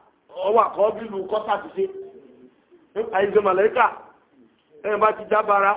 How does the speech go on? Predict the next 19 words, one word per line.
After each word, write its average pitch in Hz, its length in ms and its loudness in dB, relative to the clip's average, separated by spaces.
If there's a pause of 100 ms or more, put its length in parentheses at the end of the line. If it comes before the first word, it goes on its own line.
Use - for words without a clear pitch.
(100)
yọ 190 180 -2
ṣàṣìṣe. 190 540 -4
Ṣùgbọ́n 196 280 -4
tọ́lọ́run 247 360 2
bá 247 140 2
fẹ́ 247 280 0
kẹ́yàn, 247 460 0
èèyàn 196 340 2
mà 240 140 0
ṣìṣe - 260 -6
ẹ̀. 139 100 -10 (840)
Yọ 185 100 6
wà 214 160 6
wá 185 160 4
foríjì 190 320 -8
Ọlọ́run, 185 280 0 (920)
yóò 370 120 2
tó 165 220 -4
bẹ́ẹ̀. 190 280 2